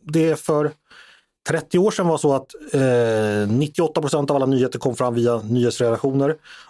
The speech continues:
och det är idag så att det är sextioåtta procent som kommer fram via nyhetsredaktioner och trettiotvå procent kommer fram via opinionsredaktioner, antingen då,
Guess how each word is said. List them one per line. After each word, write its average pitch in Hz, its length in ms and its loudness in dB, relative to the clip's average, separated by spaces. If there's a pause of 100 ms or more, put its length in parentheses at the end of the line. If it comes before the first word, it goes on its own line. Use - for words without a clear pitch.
(120)
och 147 120 -2
det 139 80 0
är - 20 2
idag 127 300 0
så 120 240 0
att 113 160 -4
det 107 480 0
är 95 400 -2 (540)
sextioåtta 214 540 -2
procent 117 280 0
som 110 100 -2
kommer 110 240 0
fram 110 180 0
via 107 120 0
nyhetsredaktioner 110 580 0
och 104 60 -6
trettiotvå 139 380 -2
procent 135 320 0
kommer 117 140 0
fram 107 200 0
via 104 340 0 (320)
opinionsredaktioner, 123 1600 -2
antingen 139 360 0
då, 120 160 2